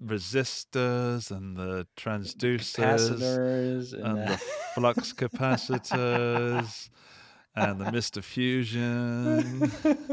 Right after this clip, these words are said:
Speaker 1: And that's the thing that, you know, when you press it, it goes whoop, whoop, whoop, wobble, wobble. Um, yeah.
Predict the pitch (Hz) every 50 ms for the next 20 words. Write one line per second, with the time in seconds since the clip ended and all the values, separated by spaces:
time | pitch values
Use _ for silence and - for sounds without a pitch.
0 | 277 254 - - - - - - - 262 254 107 107 117 127 127 - 135 123 -
1 | - 127 123 127 123 113 104 - _ - - 139 135 120 - 120 117 113 117 117
2 | 123 123 120 117 113 110 - - - 131 127 - - 135 123 120 113 - 113 113
3 | 110 101 117 147 160 151 - - 151 147 - - 147 147 143 - - - - _
4 | 131 135 135 135 135 131 139 139 131 139 139 143 135 120 - - - - _ _
5 | _ _ - - 196 185 - - 262 247 254 - - 262 262 262 - - 277 -
6 | - 113 113 113 110 - - 208 - - _ - 180 - - - 185 - - 180
7 | 220 202 120